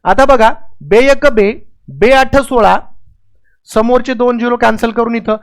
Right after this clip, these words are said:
उत्तर आपलं आठशे आलं. ऑप्शन क्रमांक ए मध्ये तुम्ही बघू शकता. क्लिअर झालं? आता इथं टाईप चेंज होतोय. एका वस्तूची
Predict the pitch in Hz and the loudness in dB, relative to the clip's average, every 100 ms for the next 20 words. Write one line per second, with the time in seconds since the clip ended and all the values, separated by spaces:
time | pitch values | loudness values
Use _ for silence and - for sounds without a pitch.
0 | _ _ 175 196 269 240 226 240 202 190 | _ _ -10 -4 2 2 2 2 2 0
1 | - 277 254 233 240 - - 190 - 247 | 0 2 2 2 -2 -8 0 0 0 -4
2 | 240 233 202 190 226 196 190 180 170 165 | -2 -2 -2 -4 -4 -2 -2 -4 -6 -10
3 | 151 165 135 120 117 143 - - _ _ | -12 -10 -12 -12 -20 -20 -20 -20 _ _
4 | _ _ _ _ _ - - - - 170 | _ _ _ _ _ -20 -14 -12 -12 -4
5 | 196 208 196 196 - - - - 185 240 | -2 0 0 -2 -6 -16 -12 -4 0 2
6 | 247 262 233 240 - 247 254 240 240 175 | 0 0 2 0 -2 -2 0 -2 -2 -2
7 | 185 - _ _ _ 185 202 277 277 262 | -2 -6 _ _ _ 2 2 4 4 2
8 | - 269 285 | 0 -6 -6